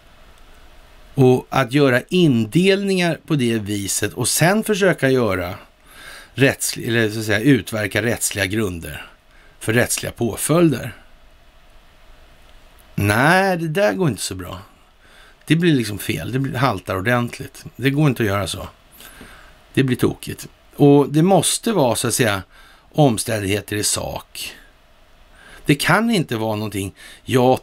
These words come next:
tycker. Men alla tycker olika liksom. Men det måste vara på något sätt. Sen kan ju alla tycka vad de vill sen då, men det går liksom, det är någonting,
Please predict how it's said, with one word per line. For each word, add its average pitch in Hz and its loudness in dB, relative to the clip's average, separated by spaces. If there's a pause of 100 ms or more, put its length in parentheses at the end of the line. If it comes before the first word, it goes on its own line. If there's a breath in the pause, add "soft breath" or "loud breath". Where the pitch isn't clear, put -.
tycker. - -6 (640 loud breath)
Men 135 -2
alla 139 0
tycker - -10
olika 120 -4
liksom. 90 -14 (960 soft breath)
Men 123 0
det 135 6
måste 135 2
vara 190 4
på - -2
något 104 -4
sätt. 101 -4
Sen 147 -2
kan 165 -2
ju 143 2
alla 104 0
tycka 95 -4
vad 98 -4
de 90 -4
vill 92 -4
sen 143 0
då, 95 -6
men 107 -6
det 123 -2
går 120 0
liksom, 113 -4
det 113 -2
är 117 -2
någonting, 117 2